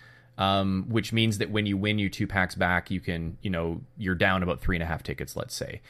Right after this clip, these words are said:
right? That's your consistent cost to entry. But on Arena, you're losing out on that value because you're just, you're only getting the gems back.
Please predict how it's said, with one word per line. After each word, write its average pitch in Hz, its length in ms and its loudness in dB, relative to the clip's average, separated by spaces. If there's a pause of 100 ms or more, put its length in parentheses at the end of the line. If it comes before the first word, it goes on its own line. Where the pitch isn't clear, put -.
(180)
right? 98 180 0
That's 120 260 0
your 147 120 6
consistent 107 640 0
cost - 500 -2 (280)
to - 140 -6
entry. 90 540 -2 (480)
But 110 240 4
on 107 140 4
Arena, 139 380 4
you're 110 180 4
losing 120 360 4
out 165 160 6
on 95 100 4
that 87 140 2
value 85 380 4
because 90 400 0
you're 95 80 2
just, 92 400 -2 (500)
you're 98 220 -2
only 104 240 2
getting 92 260 2
the 85 80 -2
gems 87 300 0
back. - 440 -6